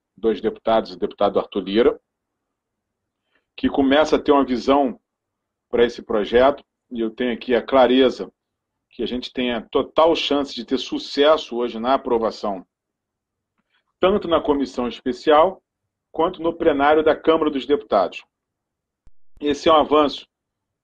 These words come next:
já esperado, não porque El Salvador saiu na frente, mas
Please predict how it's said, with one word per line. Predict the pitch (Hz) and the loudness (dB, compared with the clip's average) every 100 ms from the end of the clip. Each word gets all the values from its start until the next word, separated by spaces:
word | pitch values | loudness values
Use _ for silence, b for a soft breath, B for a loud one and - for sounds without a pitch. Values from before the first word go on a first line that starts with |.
| _ _ | _ _
já | - 131 | 0 2
esperado, | 135 - - 139 127 139 170 156 | 2 -2 0 4 4 4 2 -2
não | 120 120 110 87 _ _ _ _ _ _ | -6 -8 -10 -14 _ _ _ _ _ _
porque | 107 - 113 | -20 -12 -6
El | 110 117 | -2 -2
Salvador | - 113 104 95 107 | -4 -6 -6 -4 -6
saiu | - 104 | -4 -6
na | 95 | -6
frente, | - 123 113 | -6 -8 -6
mas | 113 107 | -4 -6